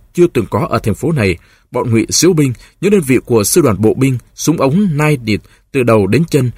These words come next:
đứng thành đội hình chữ nhật, đều răm rắp trên ba mặt quảng trường. Ở đằng trước, ba trung đoàn bộ binh đứng theo đội hình ô vuông kéo dài từ cổng nhà thờ đến suốt dọc hàng dậu trường học.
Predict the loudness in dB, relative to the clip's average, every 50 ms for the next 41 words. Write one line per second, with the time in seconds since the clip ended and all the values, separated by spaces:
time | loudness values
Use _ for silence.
0 | -14 _ _ -6 -2 -2 -2 -2 0 -2 -2 0 0 -2 -2 -2 -8 _ _ -4
1 | -4 -4 -4 -2 -2 -2 -2 0 0 -2 -2 _ _ _ _ _ _ _ -4 0
2 | 2 4 4 4 4 2 2 2 2 2 0 -2 -4 _ _ _ -6 -4 -4 -4
3 | -4 -4 -2 -2 -2 -2 -4 -6 -6 -6 -6 -4 -4 -4 -4 -6 -6 -6 -6 -6
4 | -6 _ _ _ _ _ _ _ _ _ _ _ _ _ _ _ _ -4 -2 -2
5 | -2 -2 -2 0 -2 -2 -2 -4 -10 _ _ _ _ _ -6 -2 0 0 0 0
6 | -2 -2 -2 0 -2 0 0 -2 0 2 0 0 0 -2 -4 -4 -2 -2 -2 -2
7 | -2 0 0 0 0 0 -2 -2 0 -2 -4 -4 -4 -6 -4 -2 -2 -2 -2 0
8 | 0 0 0 -2 -6 -12 -20 _ -8 -4 -2 -2 -2 -2 -2 0 0 -2 -2 -4
9 | -8 -6 -4 -6 -6 -4 -4 -4 -4 -4 -4 -4 -4 -4 -4 -4 -8 -14 _ -6
10 | -4 -2 -2 -2 -2 -2 -2 -4 -4 -2 -2 -4 -4 -6 -8 -10 -6 -4 -4 -2
11 | -2 -2 -2 -2 -2 -4 -10 _ _ _ _ _ _ _ _ _ _ -4 -2 -2
12 | -2 -4 -6 -8 -8